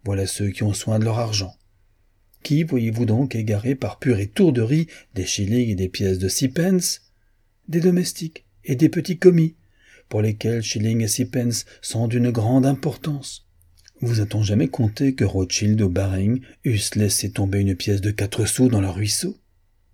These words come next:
Quatre sous dans la poche de Rothschild sont plus en sûreté que dans celle de cette femme que vous entendez présentement crier, le long de Skeldergate, des crevettes de seconde fraîcheur. Fort de ces principes solides,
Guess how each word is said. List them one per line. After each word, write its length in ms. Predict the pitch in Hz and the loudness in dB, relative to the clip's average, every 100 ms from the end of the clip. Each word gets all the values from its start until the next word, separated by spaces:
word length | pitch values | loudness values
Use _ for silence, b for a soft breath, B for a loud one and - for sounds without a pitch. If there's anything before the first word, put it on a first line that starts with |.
| _ _ B B B B | _ _ B B B B
Quatre 320 | 185 170 190 | -6 -2 -2
sous 220 | - - | 0 0
dans 100 | 185 | 0
la 120 | 123 110 | 0 0
poche 280 | - 139 | -2 -2
de 80 | 113 | 0
Rothschild 640 | 95 110 - 185 175 170 - | -2 -2 -2 -2 -2 -2 -4
sont 180 | - | -4
plus 240 | 143 208 156 | -2 0 0
en 60 | |
sûreté 540 | 120 - 170 - - 190 | 0 -2 -4 -4 -2 -2
que 120 | - | 0
dans 160 | 117 113 | -2 -2
celle 260 | - 165 | -2 -2
de 80 | 131 | -2
cette 220 | 117 143 | -2 -6
femme 380 | - 160 151 127 | -4 0 2 0
que 100 | - | 0
vous 180 | 101 98 | -2 -2
entendez 380 | 98 107 101 101 | -2 -2 -2 -2
présentement 540 | 107 104 104 - 107 | 0 0 0 0 -2
crier, 420 | 104 120 110 104 - _ _ _ _ | 0 2 2 0 -6 _ _ _ _
le 120 | - 110 | -2 2
long 220 | 104 104 | 2 2
de 100 | 104 | 0
Skeldergate, 880 | 101 - 107 110 110 107 107 110 - _ _ _ - | -2 -2 -2 0 0 2 0 -2 -12 _ _ _ -6
des 100 | 107 | -6
crevettes 400 | - 107 104 101 | -2 0 2 2
de 100 | 107 | -2
seconde 360 | - 120 113 | 0 2 2
fraîcheur. 600 | 110 127 123 - 113 113 - _ _ _ _ _ _ _ | 0 -2 0 0 -2 -4 -12 _ _ _ _ _ _ _
Fort 340 | - - 143 139 | -10 -2 -2 0
de 120 | 113 | -2
ces 180 | 98 98 | -2 -4
principes 420 | - 95 - 95 | -6 -6 -6 -6
solides, 500 | - 123 135 151 170 | 0 0 2 -2 -6